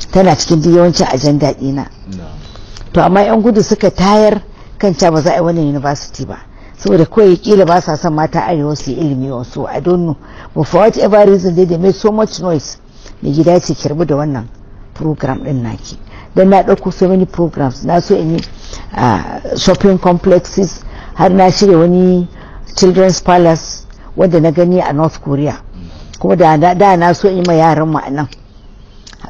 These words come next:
Speaker 1: Shi ya sa ma na kawo calisthenics, wanda ni na fara kawo calisthenics Abuja. Dan ni na gani a, a North Korea, na ce mai gida a kawo su, su koya mana. Suka koya mana a calisthenics din, wanda yara suke abubuwa da yawa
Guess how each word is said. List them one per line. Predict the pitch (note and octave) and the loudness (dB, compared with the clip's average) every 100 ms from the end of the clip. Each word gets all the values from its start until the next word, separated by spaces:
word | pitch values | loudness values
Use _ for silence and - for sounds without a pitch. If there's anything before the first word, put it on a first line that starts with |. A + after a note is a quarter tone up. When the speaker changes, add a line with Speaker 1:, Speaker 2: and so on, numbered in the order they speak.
| - | -14
Speaker 1:
Shi | - G#3 | -4 2
ya | G3+ | 2
sa | A3 G3 | 4 2
ma | E3+ | 2
na | E3+ F3 | 0 0
kawo | F3+ F3 E3+ | 0 0 0
calisthenics, | F3 C#3+ - - D#3+ C#3+ - - - - E3 | -2 -2 -4 -4 -2 -4 -8 -20 -20 -20 -12
wanda | E3 E3 D3 C3+ | -6 -4 -4 -4
ni | E3+ F#3 | -2 0
na | F#3+ | 2
fara | G3+ F3+ | 2 2
kawo | - D3+ D#3+ | 0 0 0
calisthenics | C#3 C3+ - D#3 C3+ - | -2 -4 -6 -8 -8 -8
Abuja. | A#2+ D3+ D3 - - - - | -10 -8 -8 -10 -14 -20 -6
Dan | D#3+ E3+ | -2 2
ni | F3 | 2
na | F3 | 2
gani | F3+ F3+ | 2 0
a, | D3+ | -2
a | E3 D#3 D3+ | -4 -4 -4
North | D3+ E3+ - | -2 -4 -2
Korea, | D#3+ E3+ D#3+ | -2 0 0
na | E3 | -2
ce | - | -4
mai | C#3 | -8
gida | B2+ D#3 D3+ | -6 -4 -4
a | - | -4
kawo | C#3 D#3+ D3+ | -2 -2 -2
su, | - | -8
su | - | -10
koya | - D3 C3 | -4 -2 -2
mana. | C#3+ F#2+ - - - | -6 -10 -16 -20 -8
Suka | - D#3 | -4 -4
koya | - D#3 C#3 | 0 2 2
mana | D3 C3+ | 0 -2
a | A2 | -4
calisthenics | - B2+ C3 - C#3+ C3+ - | -4 -4 -4 -4 -4 -4 -8
din, | - - - - - | -12 -14 -18 -8 -2
wanda | E3 D3+ | 0 2
yara | C#3 F3 D#3+ D3+ | 2 4 4 2
suke | D#3 - C3+ A#2+ | 0 -2 -2 0
abubuwa | C#3+ C#3+ D#3 D#3+ C#3+ | -2 -2 -2 0 -2
da | B2+ | -2
yawa | C#3 C#3+ | -6 -8